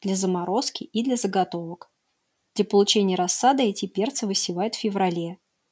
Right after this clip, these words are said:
Как вырастить перец из семян, я уже рассказывала. Ролик можете посмотреть на моём канале. Спасибо за просмотр. Напишите ваши любимые неприхотливые сорта или гибриды перцев, которые не требуют тщательного ухода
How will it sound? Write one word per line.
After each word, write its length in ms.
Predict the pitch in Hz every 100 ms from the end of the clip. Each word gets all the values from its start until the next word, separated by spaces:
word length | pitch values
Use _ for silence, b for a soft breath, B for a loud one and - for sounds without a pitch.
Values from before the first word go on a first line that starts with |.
| _ _ _ _ _ _
Как 220 | 208 208
вырастить 460 | 220 220 - 214 -
перец 360 | 208 185 196
из 100 | 196
семян, 380 | - - 190 277
я 220 | 262 196
уже 160 | 262 226
рассказывала. 760 | 202 - - 175 170 175 175 - -
Ролик 320 | 247 302 240
можете 320 | 196 196 190
посмотреть 580 | - - 185 175 240 269
на 60 |
моём 300 | 196 175 190
канале. 520 | 247 196 175 170 175 196 _ _ _ _ _ _ _ _ _ _ _
Спасибо 400 | - 202 - 285
за 140 | 302
просмотр. 600 | 254 208 - 180 170 - -
Напишите 460 | 208 190 - 277 269
ваши 260 | 220 208 202
любимые 420 | 196 202 196 185
неприхотливые 680 | 180 202 - 196 196 185 175
сорта 420 | - 180 - 233
или 200 | 262 185
гибриды 480 | 170 175 185 214 208
перцев, 560 | 185 180 180 - - _
которые 320 | 202 202 190
не 160 | 185 180
требуют 380 | 202 277 240
тщательного 600 | - 196 190 - 220 196
ухода 380 | 180 - 196 180